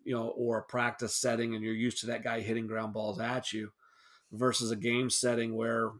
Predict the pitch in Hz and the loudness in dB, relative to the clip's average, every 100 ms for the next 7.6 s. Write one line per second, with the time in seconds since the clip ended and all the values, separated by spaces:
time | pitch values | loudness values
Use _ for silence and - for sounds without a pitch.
0 | - - 113 110 113 - 127 117 - 117 | -14 -6 -4 -2 -4 0 2 2 0 0
1 | 123 - - 117 113 110 113 113 117 113 | 0 0 -2 0 0 0 -2 -2 -6 -4
2 | 117 110 120 110 117 113 107 113 113 110 | -4 -4 -4 -4 -2 -2 0 0 0 2
3 | 110 113 127 - 120 110 113 110 117 113 | 2 4 2 0 -2 -2 -2 -2 -2 -2
4 | 113 117 110 101 104 117 - - - _ | -2 -2 -2 -2 -2 -2 -6 -14 -20 _
5 | _ - - - - 113 110 110 107 110 | _ -20 -20 -20 -8 -6 -4 -6 -6 -8
6 | 107 107 110 101 113 110 113 107 - 123 | -8 -12 -12 -10 -8 -4 -2 -2 2 2
7 | 113 - 117 123 135 - | 2 2 4 6 6 4